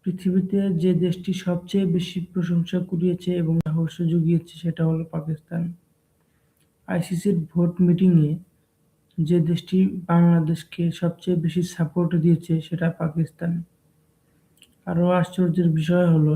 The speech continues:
এইমাত্র পাওয়া খবর পাকিস্তান শুধুমাত্র বাংলাদেশের জন্য তাদের যে বিশ্বকাপ ম্যাচ আছে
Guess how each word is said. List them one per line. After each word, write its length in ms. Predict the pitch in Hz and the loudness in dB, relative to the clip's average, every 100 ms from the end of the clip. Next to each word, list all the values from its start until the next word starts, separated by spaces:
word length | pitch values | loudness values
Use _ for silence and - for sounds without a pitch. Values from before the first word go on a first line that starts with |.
| 170 | 0
এইমাত্র 440 | 180 185 180 180 175 | 2 4 2 0 -4
পাওয়া 260 | 175 170 165 | 0 2 2
খবর 380 | - 156 151 156 - _ _ _ _ | 0 0 0 -2 -8 _ _ _ _
পাকিস্তান 480 | 175 165 170 - 180 190 202 - _ _ - | -4 -2 -2 0 2 2 -2 -10 _ _ -14
শুধুমাত্র 580 | - 175 185 190 185 185 170 156 | -4 2 6 6 4 2 0 2
বাংলাদেশের 720 | 165 170 170 156 156 - 170 | 4 6 4 2 -2 -2 -2
জন্য 300 | 160 170 156 151 190 - _ _ _ _ _ _ _ _ _ _ _ 170 | 2 4 4 2 -4 -10 _ _ _ _ _ _ _ _ _ _ _ -2
তাদের 300 | 156 175 170 | 0 2 2
যে 180 | 156 180 175 180 175 | 2 2 2 0 -2
বিশ্বকাপ 600 | 160 170 175 170 180 180 180 | 0 -2 -2 0 0 -2 2
ম্যাচ 260 | 175 170 175 | 4 4 0
আছে 260 | 160 160 | -2 0